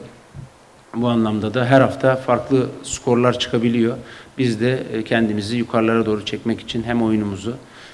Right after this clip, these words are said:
e, geliştireceğiz. Ondan sonra da tabii ki bu ligde ilk hedefimiz playoff'ta kalmak. Şimdi, e, şöyle bir şey.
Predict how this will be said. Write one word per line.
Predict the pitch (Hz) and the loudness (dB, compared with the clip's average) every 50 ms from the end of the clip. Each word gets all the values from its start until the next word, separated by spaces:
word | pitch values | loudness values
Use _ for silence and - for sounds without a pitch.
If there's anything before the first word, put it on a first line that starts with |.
| - - - - | -20 -20 -14 -8
e, | - 110 107 107 104 104 | -4 -2 -2 0 0 0
geliştireceğiz. | 104 110 107 101 - - - - 98 95 117 123 123 123 - - - 127 | -2 -2 -2 -2 -4 -6 -8 -8 -6 -4 -4 -4 -4 -6 -8 -8 -4 -2
Ondan | 113 113 113 113 113 | 0 0 2 0 0
sonra | 107 - 110 101 101 107 | -2 -4 -4 -4 -4 -2
da | 117 120 | -2 -2
tabii | - 123 110 98 98 92 | -2 -4 -4 -4 -6 -8
ki | - - 120 113 - - 113 | -8 -8 -8 -6 -8 -8 -8
bu | 117 113 | -6 -6
ligde | 104 95 - - 131 123 117 - - - 135 | -6 -6 -6 -6 -4 -4 -4 -6 -8 -8 -8
ilk | 131 113 - | -6 -4 -4
hedefimiz | 113 95 92 - - 120 120 - | -4 -4 -4 -6 -6 -6 -6 -6
playoff'ta | - - 117 110 98 92 - 101 | -4 -2 -2 -2 -2 -2 -6 -10
kalmak. | 95 95 92 87 85 87 - - - - - - - - - - - - - - - | -10 -10 -10 -12 -14 -16 -16 -16 -18 -16 -16 -18 -18 -18 -20 -20 -20 -20 -20 -16 -10
Şimdi, | - - - 139 131 135 135 | -8 -4 0 0 2 4 6
e, | 139 135 135 131 - - 120 127 123 127 123 | 8 8 6 6 2 -2 -2 0 0 0 0
şöyle | 117 - - - 151 147 147 143 135 | -2 -2 4 8 8 10 10 8 6
bir | 117 | 6
şey. | 110 - - 139 143 - | 4 4 6 6 6 4